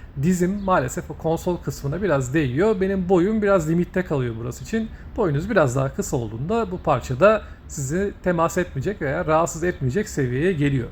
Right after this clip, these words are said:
Konsol noktasında her ne kadar bacağım o kısma sıkışmış olsa da kullanışlı bir alan var. Yani ekranın altında büyük bir alan, orada hemen eşyalarınızı koyabileceğiniz bir alana sahip olabiliyorsunuz.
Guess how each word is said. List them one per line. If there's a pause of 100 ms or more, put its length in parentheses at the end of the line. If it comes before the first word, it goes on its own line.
(340)
Konsol
noktasında
her
ne
kadar
bacağım
o
kısma
sıkışmış
olsa
da (280)
kullanışlı
bir
alan
var.
Yani
ekranın
altında (260)
büyük
bir
alan,
orada
hemen
eşyalarınızı
koyabileceğiniz
bir (100)
alana
sahip (120)
olabiliyorsunuz.